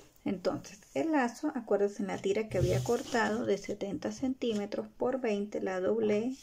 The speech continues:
cosí. Le cosí, después que ya le di la vuelta, hice una pequeña costura por todo el contorno. Así. Y ahí, entonces, con este vamos a hacer un lazo.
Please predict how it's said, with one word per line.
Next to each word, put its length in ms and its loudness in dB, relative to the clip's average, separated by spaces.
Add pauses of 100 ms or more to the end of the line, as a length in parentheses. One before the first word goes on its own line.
(140)
cosí. 640 0 (760)
Le 180 6
cosí, 540 2
después 400 2
que 160 2
ya 160 4
le 160 4
di 100 2
la 120 4
vuelta, 520 2 (140)
hice 460 -2 (120)
una 460 4
pequeña 400 0
costura 480 0
por 160 -2
todo 240 4
el 100 0
contorno. 640 -6 (1400)
Así. 440 -6 (1160)
Y 160 0
ahí, 400 2
entonces, 560 -2
con 220 0
este 260 -2
vamos 380 -2
a 20 -4
hacer 240 -6
un 140 -4
lazo. 320 -4